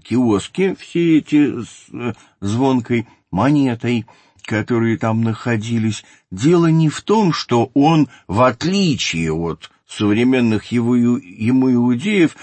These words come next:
благочестивый человек и не может этого вынести. Нет.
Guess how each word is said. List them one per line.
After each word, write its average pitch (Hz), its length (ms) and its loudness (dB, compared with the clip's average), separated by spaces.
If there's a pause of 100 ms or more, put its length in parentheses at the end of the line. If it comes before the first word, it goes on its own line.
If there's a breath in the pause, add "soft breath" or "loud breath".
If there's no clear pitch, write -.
(200 loud breath)
благочестивый 123 1080 0
человек 131 540 0
и 139 80 2
не 120 140 0
может 127 420 -2
этого 127 400 -2
вынести. 98 580 -4
Нет. 98 460 -4